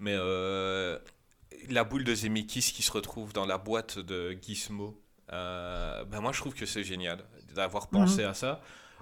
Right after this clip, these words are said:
Speaker 2: Mhm.
Speaker 1: C'est, c'est fun. Euh, voilà. Maintenant,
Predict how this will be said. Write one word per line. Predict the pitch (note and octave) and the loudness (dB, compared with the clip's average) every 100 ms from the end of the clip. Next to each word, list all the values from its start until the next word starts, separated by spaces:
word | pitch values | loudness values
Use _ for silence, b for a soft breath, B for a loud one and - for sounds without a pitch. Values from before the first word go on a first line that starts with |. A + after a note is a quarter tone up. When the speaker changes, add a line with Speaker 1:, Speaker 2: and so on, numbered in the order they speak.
| G#2 | 0
Speaker 2:
Mhm. | F#3 | 4
Speaker 1:
C'est, | A2 G#2+ A2 | 4 4 2
c'est | G#2 - D#3+ | 4 4 4
fun. | D3+ A#2+ C3 | 4 4 4
Euh, | B2+ D#2 G#2+ A2 G#2+ - - - | 0 0 2 0 -2 -10 -20 -12
voilà. | C#3 C#3 - B B B - | -8 -6 -8 B B B 2
Maintenant, | C3 E3 F3+ E3+ | 4 6 2 0